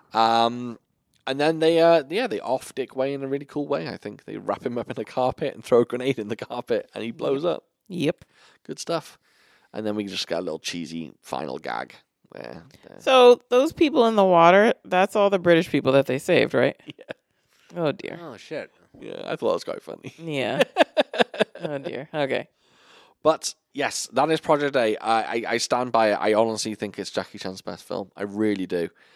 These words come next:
Speaker 1: And you know what? I also love the sequel. I think the sequel is absolutely wonderful. And, uh, the
Speaker 2: What,
Speaker 1: se-
Speaker 2: what's it called?
Speaker 1: Project A two.
Speaker 2: Just Project A two, okay.
Speaker 1: Yeah.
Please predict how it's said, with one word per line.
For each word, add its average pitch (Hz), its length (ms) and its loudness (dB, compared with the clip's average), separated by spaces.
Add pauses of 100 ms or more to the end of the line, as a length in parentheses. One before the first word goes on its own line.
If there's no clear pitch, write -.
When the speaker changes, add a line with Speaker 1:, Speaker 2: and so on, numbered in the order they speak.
(240)
Speaker 1:
And 110 180 -4
you 123 80 -8
know 147 120 6
what? 180 260 6 (960)
I 104 100 -4
also 95 240 -2
love 87 160 -6
the - 100 -16
sequel. - 400 -12 (360)
I 92 80 -6
think 92 180 -10
the 92 100 -12
sequel 87 380 -6
is 82 120 -6 (120)
absolutely 85 520 -10
wonderful. 80 480 -12 (360)
And, 87 380 -6
uh, 85 380 -4 (160)
the - 60 -16
Speaker 2:
What, - 60 -6
Speaker 1:
se- 180 140 -4
Speaker 2:
what's - 160 -8
it 214 60 -4
called? 226 280 0 (460)
Speaker 1:
Project 92 300 -10
A 87 80 -6
two. 85 280 -8
Speaker 2:
Just 151 220 -18
Project 139 300 -12
A 135 160 -10
two, 139 80 -2
okay. 143 220 -4
Speaker 1:
Yeah. 78 160 -12